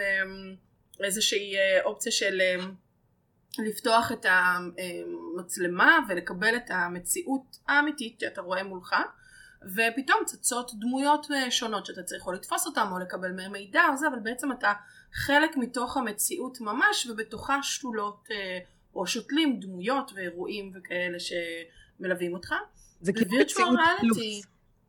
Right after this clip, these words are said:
Speaker 1: כן, בדיוק. זה מציאות שמתערבת ב-, במציאות שלך. זה, זה תוכן או חומר שמתערב במציאות שלך.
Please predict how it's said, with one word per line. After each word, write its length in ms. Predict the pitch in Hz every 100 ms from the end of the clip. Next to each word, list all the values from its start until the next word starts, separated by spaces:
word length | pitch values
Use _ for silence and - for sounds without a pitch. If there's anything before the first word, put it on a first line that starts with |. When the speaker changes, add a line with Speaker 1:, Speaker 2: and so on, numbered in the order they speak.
| _ _
Speaker 1:
כן, 300 | - 220 185 190
בדיוק. 440 | 240 214 175 -
זה 180 | 190 185
מציאות 480 | 190 - 247 330 302 -
שמתערבת 1120 | - 277 214 - 226 208 196 220 240 247 208
ב-, 180 | 196 180 180
במציאות 760 | 180 180 175 180 175 185 165
שלך. 220 | - 170 -
זה, 140 | 180 277
זה 220 | 202 240 233 220 - - - _
תוכן 360 | 277 302 285 220
או 100 | 180
חומר 360 | - - 262
שמתערב 600 | 240 202 180 185 190 226 208
במציאות 440 | 185 - 170 160
שלך. 220 | - -